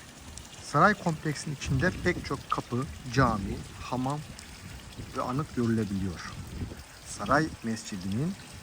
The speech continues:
yanındaki türbenin taç kapısında adı geçen Mimar Ali'nin sarayı yapan başta mimar olabileceği ileri sürülüyor. Şirvanşahlar Sultanı Halilullah zamanına ait olduğu düşünülen sarayın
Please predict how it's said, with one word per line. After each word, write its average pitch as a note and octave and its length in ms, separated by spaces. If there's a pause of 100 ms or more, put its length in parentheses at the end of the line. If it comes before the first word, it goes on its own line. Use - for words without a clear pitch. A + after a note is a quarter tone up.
yanındaki G#2+ 560
türbenin G#2 500
taç - 220
kapısında G#2 680
adı A2+ 160
geçen G#2+ 320
Mimar A2 400
Ali'nin G#2 380
sarayı G#2 520
yapan B2+ 400 (380)
başta B2+ 400
mimar A2+ 340
olabileceği G#2+ 600
ileri A2+ 200
sürülüyor. G2+ 460 (1600)
Şirvanşahlar D3 1000 (180)
Sultanı B2+ 600 (100)
Halilullah B2+ 500
zamanına A#2 680
ait B2 420 (140)
olduğu A2 320
düşünülen A2 420
sarayın B2 460